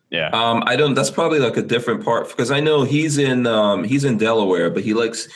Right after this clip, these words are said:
Speaker 2: he's always telling me that he's gonna move to West Virginia 'cause I think he likes the gun laws better, obviously, than Delaware.
Speaker 1: Oh, yeah. Better than
Speaker 2: Yeah.
Speaker 1: Delaware. But, uh, you know, West Virginia's gun laws are actually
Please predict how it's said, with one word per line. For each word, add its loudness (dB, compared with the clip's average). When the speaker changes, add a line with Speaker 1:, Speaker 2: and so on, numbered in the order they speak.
Speaker 2:
he's 0
always 2
telling 2
me 2
that 2
he's 0
gonna 0
move 2
to -2
West 0
Virginia 0
'cause -4
I 0
think -2
he 0
likes 2
the -4
gun 2
laws 0
better, 0
obviously, 2
than -2
Delaware. 2
Speaker 1:
Oh, 2
yeah. -2
Better 4
than 0
Speaker 2:
Yeah. -6
Speaker 1:
Delaware. 0
But, -4
uh, 2
you -2
know, 0
West 0
Virginia's 0
gun 0
laws 0
are 2
actually -2